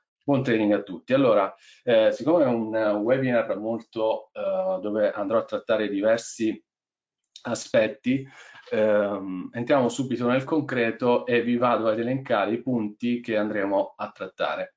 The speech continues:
Allora, eh, innanzitutto parleremo dell'installazione della, fa-, farò vedere come installare la, eh, la dashboard e l'indicatore retail.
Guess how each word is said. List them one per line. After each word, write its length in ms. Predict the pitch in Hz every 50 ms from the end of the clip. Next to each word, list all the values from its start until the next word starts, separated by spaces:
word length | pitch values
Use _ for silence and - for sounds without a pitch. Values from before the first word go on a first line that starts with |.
| _ _
Allora, 420 | 123 127 127 123 110 104 101 - - - - - - _ _ -
eh, 300 | 120 113 110 110 107 110
innanzitutto 840 | 117 123 120 - 127 120 - 147 156 156 - - - 139 131 123 123
parleremo 500 | - 123 113 117 117 120 123 120 120 117
dell'installazione 920 | 104 107 101 101 98 98 - - - 110 110 104 - - - 123 120 113 104
della, 500 | 101 98 95 95 98 92 92 90 87 85
fa-, 200 | - - - - -
farò 220 | _ 107 104 104 104
vedere 300 | 110 113 117 110 104 -
come 160 | - 104 107
installare 480 | 101 - - - 101 107 107 110 104
la, 200 | 95 98 95 90 - - _ _ _ _
eh, 200 | - 98 95 90 90
la 100 | 90 87
dashboard 840 | 87 110 117 117 - - - 123 120 117 110 107 101 113 110 113 110
e 100 | - 113
l'indicatore 600 | 110 104 101 101 101 95 - 98 - 113 104 101 95
retail. 720 | 92 98 95 - 110 92 87 85 87 90 113 131 135 -